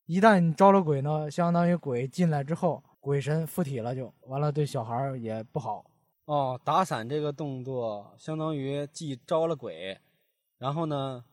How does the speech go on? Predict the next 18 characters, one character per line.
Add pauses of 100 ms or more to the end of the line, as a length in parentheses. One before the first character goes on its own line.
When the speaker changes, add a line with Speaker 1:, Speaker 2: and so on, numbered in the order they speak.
(380)
Speaker 2:
还
把
这
个 (720)
天
线
给
你
阻
断
了，
来
了
外
部
的
威
胁，